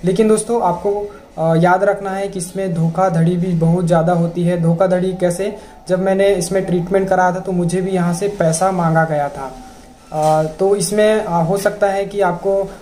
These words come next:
बोला जाएगा कि नहीं, आपको government की तरफ से आपका पीएमजी या scheme की तरफ से हो रहा है, लेकिन आपको फिर भी आपको पैसा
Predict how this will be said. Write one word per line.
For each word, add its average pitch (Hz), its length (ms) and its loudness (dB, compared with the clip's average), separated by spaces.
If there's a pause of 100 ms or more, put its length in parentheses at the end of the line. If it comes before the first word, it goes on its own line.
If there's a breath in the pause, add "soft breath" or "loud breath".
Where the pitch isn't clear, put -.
बोला 185 200 4
जाएगा 185 300 2
कि 180 180 -6
नहीं, 185 260 0
आपको 170 320 -2
government 170 640 0
की 180 100 0
तरफ 180 240 2
से 190 120 0
आपका 175 240 2
पीएमजी 180 600 0
या 180 100 4
scheme 190 360 -2
की 196 100 -4
तरफ 180 280 0
से 196 100 -2
हो 170 160 4
रहा 175 100 4
है, 185 160 0
लेकिन 190 220 -2
आपको 165 280 0
फिर 202 280 2
भी 214 120 0
आपको 196 280 0
पैसा 202 480 0